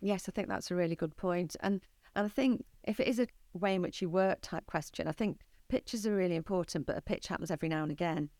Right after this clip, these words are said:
But a pitch done well should actually iron out any early problems. But it makes you think maybe annual reviews are good, 'cause that allows you to flush out with the client, not in a pressurized situation, what's working, what's not working, and adapt. But if you have to adapt when the problem is extreme,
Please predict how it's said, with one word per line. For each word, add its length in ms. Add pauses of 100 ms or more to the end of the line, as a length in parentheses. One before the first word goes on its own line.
(380)
But 140
a 180
pitch 240
done 200
well 280
should 220
actually 380
iron 260
out 160
any 160
early 100
problems. 380 (200)
But 100
it 40
makes 240
you 60
think 180
maybe 320 (140)
annual 320
reviews 420
are 60
good, 260 (240)
'cause 120
that 160
allows 360
you 60
to 80
flush 260
out 180
with 100
the 40
client, 420 (380)
not 200
in 60
a 40
pressurized 520
situation, 640
what's 240
working, 300
what's 180
not 180
working, 360
and 100
adapt. 460 (180)
But 80
if 60
you 40
have 120
to 100
adapt 300
when 120
the 60
problem 320
is 100
extreme, 640